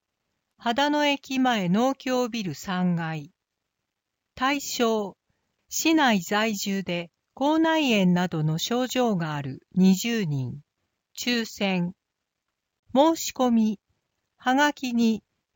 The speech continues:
住所、氏名、年齢、性別、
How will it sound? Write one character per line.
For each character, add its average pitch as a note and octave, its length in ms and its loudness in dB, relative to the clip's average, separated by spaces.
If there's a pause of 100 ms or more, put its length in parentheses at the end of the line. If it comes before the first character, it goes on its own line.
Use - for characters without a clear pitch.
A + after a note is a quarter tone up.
(140)
住 D4+ 260 2
所、 D#3+ 400 -8 (320)
氏 - 320 2
名、 E3+ 380 2 (420)
年 B3+ 400 4
齢、 G#3 420 -2 (320)
性 C4+ 400 2
別、 A3 600 -4